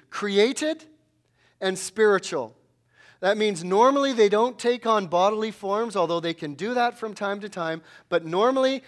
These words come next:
they are spiritual beings, and they are created beings. They don't exist on themselves. They don't, they don't, they, they aren't eternal beings, although they will live into eternity. They were created like we were and like the world was.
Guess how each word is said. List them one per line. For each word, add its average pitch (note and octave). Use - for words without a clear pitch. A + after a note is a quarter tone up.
they F#3
are F3+
spiritual A#3+
beings, E3+
and E3+
they F#3
are F#3+
created G3+
beings. B2+
They D3
don't G3
exist F#3+
on G#3+
themselves. G3+
They F3
don't, E3+
they E3+
don't, D#3+
they, D#3
they D#3
aren't F3+
eternal A#3+
beings, A3+
although E3+
they E3
will D3
live E3+
into B3+
eternity. E3+
They F3
were F3
created F#3+
like D3
we F#3
were F#3+
and D#3
like D#3+
the E3
world C#3+
was. A2+